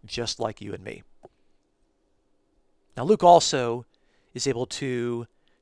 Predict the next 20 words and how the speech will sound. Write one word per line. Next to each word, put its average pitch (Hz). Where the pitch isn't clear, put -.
trace -
Jesus -
back 123
to 113
Abraham, 120
but 135
the 135
language 143
of 127
Jesus 120
being 120
the 110
specific -
son 175
of 135
Abraham 110
only 127
seems -
to 120
appear 104